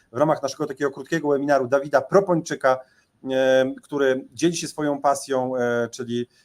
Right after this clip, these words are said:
każdą swoją chwilę spędza w lesie, no i nagrywa to i pokazuje między innymi dzikie zwierzęta, e, w naturze, po to, żeby przypomnieć nam, jeszcze raz uświadomić, jak ważne dla naszego społeczeństwa jest to, żeby pamiętać, że, e, ten świat dzikiej przyrody tak naprawdę to jest cały czas nasz świat i bez tej dzikiej przyrody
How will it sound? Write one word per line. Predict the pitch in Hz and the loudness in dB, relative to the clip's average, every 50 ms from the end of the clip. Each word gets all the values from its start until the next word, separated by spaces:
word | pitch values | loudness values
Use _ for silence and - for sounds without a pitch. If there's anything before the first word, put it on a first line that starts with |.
| _ _ _ | _ _ _
każdą | - 151 156 151 - 151 147 | 0 0 0 2 0 -4 -4
swoją | 143 - 139 139 139 139 135 | -4 -4 -4 -2 -2 -4 -4
chwilę | 135 - 156 135 135 127 | -6 -6 -2 0 0 0
spędza | 127 - 143 135 135 127 131 123 | 0 -2 -2 -2 -2 0 -2 -2
w | 120 | 0
lesie, | 131 135 131 - 139 | -2 -2 -2 -2 -4
no | 127 127 131 | -4 -4 -4
i | 131 127 | -4 -6
nagrywa | 123 131 127 135 123 - 165 196 - 151 143 139 | -6 -4 -6 -6 -4 0 2 2 4 4 2 0
to | - 139 139 | 0 -2 -4
i | 135 | -4
pokazuje | 135 143 - 135 127 110 131 127 123 120 120 _ _ _ _ _ | -4 -6 -6 -6 -6 -4 -4 -4 -4 -4 -4 _ _ _ _ _
między | 131 131 123 123 | -8 -8 -6 -4
innymi | 123 127 120 | -4 -6 -6
dzikie | 113 151 151 - 143 | -6 -10 -10 -10 -10
zwierzęta, | 123 120 135 123 127 131 127 127 127 120 120 120 - | -8 -6 -4 -4 -2 -2 -2 0 0 -2 -2 -2 -6
e, | - 117 117 113 104 | -6 -4 -4 -4 -4
w | 113 | -4
naturze, | 120 127 127 - 131 113 120 117 117 - _ _ - | -6 -6 -6 -6 -6 -2 -2 -4 -4 -6 _ _ -6
po | 147 | -6
to, | 147 156 | -4 -4
żeby | 123 135 143 | -4 -6 -8
przypomnieć | 135 - - 160 - 175 180 196 185 175 - - | -8 -8 -6 0 4 4 4 4 4 -2 -4 -2
nam, | - 151 143 139 | -2 -2 -2 -2
jeszcze | 143 160 - - | -2 -6 -4 -2
raz | 147 147 143 - | -2 -2 -2 -4
uświadomić, | 131 - 147 139 135 135 131 131 131 - _ _ _ _ _ _ - | -8 -10 -8 -6 -6 -4 -6 -6 -8 -10 _ _ _ _ _ _ -4
jak | 127 139 131 117 | -4 -4 -2 0
ważne | 127 160 170 156 156 | 0 0 0 0 0
dla | 156 147 | -2 -2
naszego | 143 143 - 135 139 131 | -2 -4 -6 -8 -8 -8
społeczeństwa | - - 131 127 135 135 127 131 - 120 | -8 -8 -8 -6 -6 -8 -6 -6 -6 -6
jest | 117 113 - | -6 -6 -6
to, | - 123 | -8 -10
żeby | 117 117 117 120 | -8 -10 -12 -12
pamiętać, | - 120 120 123 120 117 123 117 107 101 | -8 -8 -6 -6 -6 -6 -8 -10 -10 -10
że, | - 113 110 110 110 - _ _ _ _ _ _ - | -8 -6 -6 -6 -8 -12 _ _ _ _ _ _ -12
e, | 113 110 110 110 | -10 -10 -10 -8
ten | - 120 | -8 -8
świat | 113 - - 147 147 135 | -8 -4 0 0 0 -2
dzikiej | 120 127 - 131 123 | -4 -14 -12 -10 -10
przyrody | 107 - 120 120 120 120 113 | -10 -8 -8 -8 -6 -6 -8
tak | - 110 - | -10 -10 -8
naprawdę | 110 110 120 110 117 110 | -6 -6 -6 -6 -6 -8
to | - 113 | -8 -10
jest | 104 - - | -10 -8 -6
cały | 113 110 98 | -6 -6 -6
czas | - 107 104 - - | -8 -10 -10 -10 -10
nasz | 113 110 - | -10 -10 -10
świat | - - 151 151 156 - | -8 -6 -4 -4 -4 -6
i | 151 | -10
bez | 120 98 - 160 170 170 | -8 -2 0 0 0 0
tej | 170 160 127 | -2 -6 -6
dzikiej | - - - 135 123 | -8 -12 -10 -10 -10
przyrody | 113 - 131 120 120 120 131 131 | -10 -8 -6 -6 -4 -4 -4 -6